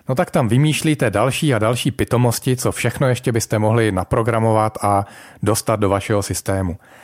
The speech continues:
Ale tady předtím vás varuju, to nedělejte. Držte se toho plánovaného rozsahu, držte se toho takzvaného skoupu, který jste si definovali. Vy jste si na začátku řekli, nebo byste si měli na začátku říct,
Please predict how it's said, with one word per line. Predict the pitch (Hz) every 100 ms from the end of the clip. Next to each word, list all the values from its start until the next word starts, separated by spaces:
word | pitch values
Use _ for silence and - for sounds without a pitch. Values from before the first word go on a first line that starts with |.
| - - -
Ale | 107 110
tady | 131
předtím | 151 160 - 165
vás | 156 120
varuju, | 104 110 117 117
to | 117
nedělejte. | 101 95 95 104 92 - 82 - - - - - -
Držte | 113 127 - 170
se | 160
toho | 135 131 127
plánovaného | 117 113 117 117 113 107
rozsahu, | 101 - 135 113 87 - - -
držte | 107 110 - 123
se | 123
toho | 113 117 110
takzvaného | 107 110 110 117 120
skoupu, | 104 - 120 127 127
který | - 110 110
jste | 117
si | - 107
definovali. | 95 104 98 92 85 - - - - - - - 127
Vy |
jste | 123 190
si | -
na | 170
začátku | 151 147 160 156 -
řekli, | 113 95 110 107 113 -
nebo | 104 98
byste | 107 - 123
si | 113
měli | 98 117 131
na | 107
začátku | 117 - 123 120 120
říct, | 90 92 -